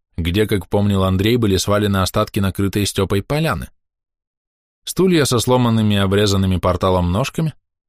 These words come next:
пустые бутылки, изгвазданные одноразовые пластиковые тарелки и так далее. Впрочем, сейчас на том месте уже ничего не было. Ну да, это не мудрено.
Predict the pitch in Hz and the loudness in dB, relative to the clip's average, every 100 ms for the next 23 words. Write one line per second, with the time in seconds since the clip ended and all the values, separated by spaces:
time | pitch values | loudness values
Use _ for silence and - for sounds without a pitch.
0 | _ - 95 - 101 92 85 98 143 156 | _ -4 -4 0 0 0 -2 0 -2 -2
1 | 151 _ _ _ - 110 117 143 185 151 | -8 _ _ _ -6 -2 0 2 0 0
2 | 131 120 104 98 104 104 98 90 85 92 | 0 2 2 2 2 2 2 0 0 0
3 | - - - 85 80 85 104 160 151 139 | -2 -6 -4 -4 -2 -2 -2 -2 -4 -4
4 | 117 101 82 67 60 _ _ _ _ _ | -4 -4 -6 -6 -10 _ _ _ _ _
5 | _ _ _ _ _ _ _ _ - 101 | _ _ _ _ _ _ _ _ -4 -2
6 | - 95 98 104 101 101 92 95 95 95 | 0 0 0 0 0 0 0 0 0 -2
7 | 95 90 95 95 - 101 120 147 80 67 | -2 0 0 0 0 -2 -2 -2 -4 -8
8 | - _ _ _ _ _ - 165 127 135 | -12 _ _ _ _ _ -6 -2 0 2
9 | 127 98 92 90 85 82 107 | 0 0 0 0 0 0 -2